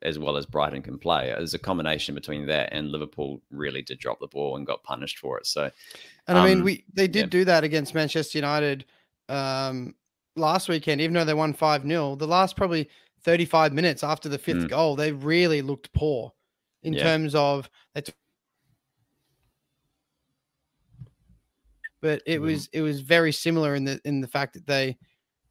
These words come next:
Speaker 2: uh, they took their foot off the gas and they really had no motivation to kind of do anything.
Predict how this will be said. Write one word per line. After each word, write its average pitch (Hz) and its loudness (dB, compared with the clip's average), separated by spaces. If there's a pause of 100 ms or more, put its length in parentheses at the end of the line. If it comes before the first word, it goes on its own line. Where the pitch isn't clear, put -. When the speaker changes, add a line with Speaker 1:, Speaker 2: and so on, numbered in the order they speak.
(140)
Speaker 2:
uh, 127 -6
they 139 -4
took 170 -6
their 160 -6
foot 190 2
off 175 2
the 151 -10
gas 165 4
and 160 0
they 160 2
really 175 2
had 170 4
no 156 2
motivation 170 2
to 156 -4
kind 160 2
of 143 -4
do 160 0
anything. 156 -2